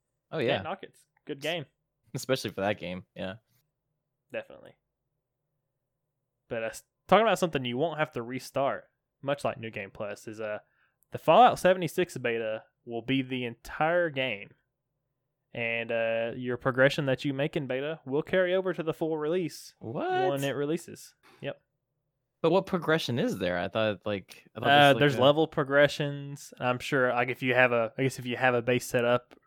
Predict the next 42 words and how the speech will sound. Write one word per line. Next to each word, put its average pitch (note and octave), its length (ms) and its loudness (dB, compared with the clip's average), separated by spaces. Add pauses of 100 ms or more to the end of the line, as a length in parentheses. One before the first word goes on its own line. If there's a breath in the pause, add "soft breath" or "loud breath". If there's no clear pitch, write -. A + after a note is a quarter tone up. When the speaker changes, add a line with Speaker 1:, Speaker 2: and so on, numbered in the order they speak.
(120)
Speaker 2:
and C3 120 -8
then A#2+ 60 -8
you're, A#2+ 120 -6
like, A2+ 280 -6
saved, A#2 420 -4 (340)
like, B2 140 -8
your A#2 80 -6
preset C3+ 500 2
base C3 320 0 (380)
set C3 220 -2
up, C3 100 -2
I B2 60 -8
guess - 160 -12
you A#2 60 -12
save A#2 280 -10
that. A#2 300 -6 (360 soft breath)
Whatever, A#2+ 640 2 (560)
um, G#2+ 540 -10 (180)
materials C3 640 -2
you've C#3 140 -8
collected, C#3 400 -2
I C#3 40 -8
guess C3 140 -8
you - 80 -6
get C#3 140 -8
to C#3 80 -20
keep. C3+ 320 -10 (500)
What - 160 -16
armor A#2+ 320 -4
you've A#2+ 180 -6
got, A#2+ 300 0 (280)
perks, - 360 -6
that C3+ 120 -6
kind C3+ 120 -2
of C3 80 -4
thing, C3+ 180 -4
I'm B2+ 100 -8
sure C3 200 -4
you C3 100 -4
get C3 120 -6
to - 80 -20
keep. - 260 -8